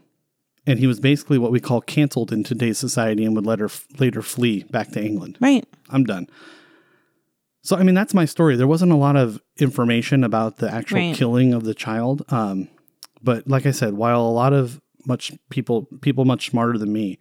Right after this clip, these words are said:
Speaker 1: have their opinions about how and when the war started, I think it's pretty clear now that what we learned from this episode, England started it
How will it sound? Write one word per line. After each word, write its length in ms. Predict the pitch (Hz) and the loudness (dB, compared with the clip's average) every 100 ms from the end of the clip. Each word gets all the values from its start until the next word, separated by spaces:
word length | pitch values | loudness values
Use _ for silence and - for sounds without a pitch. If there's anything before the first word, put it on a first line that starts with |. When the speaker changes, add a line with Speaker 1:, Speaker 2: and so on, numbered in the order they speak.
| _ - - - | _ -20 -20 -6
Speaker 1:
have 180 | 123 110 | -4 -2
their 140 | 110 | -2
opinions 440 | - 127 120 120 | -2 0 2 2
about 220 | 113 113 - | 0 -4 -4
how 220 | 117 120 | -2 0
and 100 | 117 | 0
when 160 | 113 117 | 0 0
the 80 | |
war 200 | 107 113 | 0 -2
started, 360 | 110 117 120 131 | -2 -2 0 0
I 100 | 127 | 0
think 160 | 151 175 | 0 -2
it's 100 | - | -2
pretty 260 | - 127 110 | -2 -2 -2
clear 400 | - 120 117 113 | -4 -2 -2 -2
now 280 | 113 117 | -4 -4
that 220 | 123 107 - - - _ _ _ _ _ _ - | -2 -4 -6 -20 -20 _ _ _ _ _ _ -4
what 160 | 131 131 | 0 2
we 100 | 127 | 4
learned 260 | 123 127 | 4 4
from 120 | 139 | 4
this 160 | 135 131 | 2 2
episode, 400 | 135 139 151 151 _ - | 0 2 2 0 _ -2
England 380 | 139 147 160 165 | 2 4 4 2
started 340 | - 123 107 | 0 0 0
it 140 | 107 | -4